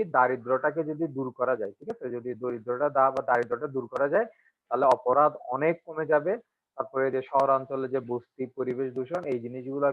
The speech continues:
কিন্তু অনেক কমে যাবে। তারপরে দুই নাম্বার দেখো, ক্ষুধার অবসান, খাদ্য নিরাপত্তা এবং উন্নত পুষ্টিমান অর্জন এবং টেকসই কৃষির প্রসার। তাহলে দেখো, প্রথম কথা হচ্ছে ক্ষুধার অবসান।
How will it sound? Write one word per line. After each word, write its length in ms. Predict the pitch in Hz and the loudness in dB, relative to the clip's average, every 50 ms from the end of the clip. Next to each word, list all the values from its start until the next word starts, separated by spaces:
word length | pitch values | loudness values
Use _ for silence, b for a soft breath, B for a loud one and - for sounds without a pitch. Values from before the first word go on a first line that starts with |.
| 135 139 | 0 -2
কিন্তু 200 | 143 143 135 160 151 - - 131 | -8 -4 -4 -6 -4 -4 -4 -4
অনেক 220 | 127 139 147 151 143 147 - | -2 -2 0 -2 -2 -4 -6
কমে 180 | 127 117 113 101 107 | -10 -8 -8 -6 -6
যাবে। 180 | 101 92 95 _ _ _ _ _ _ _ _ _ _ _ _ _ _ _ _ _ _ _ _ _ _ _ _ - | -8 -8 -10 _ _ _ _ _ _ _ _ _ _ _ _ _ _ _ _ _ _ _ _ _ _ _ _ -2
তারপরে 260 | 151 147 - - 143 151 139 | -2 0 0 2 0 0 2
দুই 100 | 147 147 143 | 0 0 0
নাম্বার 220 | 143 143 147 170 165 156 | 0 2 2 2 4 4
দেখো, 200 | 160 151 - 220 262 254 _ - | 2 2 2 -2 -2 -2 _ -10
ক্ষুধার 360 | - 151 139 160 165 180 196 - - - 139 131 | -8 0 4 6 6 6 6 2 0 2 2 2
অবসান, 440 | 127 135 135 - - 175 170 190 220 285 277 _ _ - | 2 2 -2 -2 0 2 2 2 0 -2 -18 _ _ -2
খাদ্য 280 | 165 151 135 135 131 156 165 170 156 | -2 -2 -2 -2 -4 -4 -2 -2 0
নিরাপত্তা 580 | 147 143 143 135 139 139 135 131 - - 165 185 254 262 - 135 | 2 4 4 4 2 0 -4 -4 -4 -4 -4 -2 -2 -2 -2 -2
এবং 160 | 123 143 170 190 185 _ - 151 147 | 0 0 0 -2 -2 _ -14 -12 -10
উন্নত 320 | 139 139 135 135 131 127 139 - 196 - | -10 -8 -8 -8 -8 -4 -4 -4 -4 -4
পুষ্টিমান 500 | 135 131 - _ - 143 151 165 190 202 - - 139 131 | -8 -10 -8 _ -8 -2 0 0 0 -2 -2 0 0 0
অর্জন 320 | 123 117 107 143 151 190 208 - 131 131 | 0 0 0 0 0 0 0 -2 -4 0
এবং 160 | 127 156 190 214 202 _ _ - | 0 0 -2 -2 -8 _ _ -4
টেকসই 460 | 135 123 - _ - - 175 196 226 - - - | -4 -4 -4 _ -10 -2 0 0 0 -2 -8 -10
কৃষির 420 | 139 131 123 - - 185 220 254 220 _ _ | -10 -10 -10 -6 -6 -6 -6 -6 -8 _ _
প্রসার। 320 | - 131 117 - 117 101 - - 127 120 - - - - _ _ _ - | -6 -6 -6 -6 -10 -16 -16 -16 -16 -14 -14 -14 -14 -18 _ _ _ -4
তাহলে 180 | 143 143 151 165 160 | 0 2 4 6 4
দেখো, 160 | 151 - 233 233 - | 4 4 0 0 0
প্রথম 200 | - 135 156 175 185 170 180 | 0 0 2 0 0 2 0
কথা 160 | 180 160 185 185 | 2 4 4 2
হচ্ছে 180 | 180 175 - 240 254 240 - | 2 4 2 2 2 2 -2
ক্ষুধার 360 | - 175 156 175 185 220 247 - - 139 131 | -4 0 6 8 8 8 8 6 6 4 6
অবসান। 360 | 123 120 120 - - 107 | 6 6 4 4 -4 -8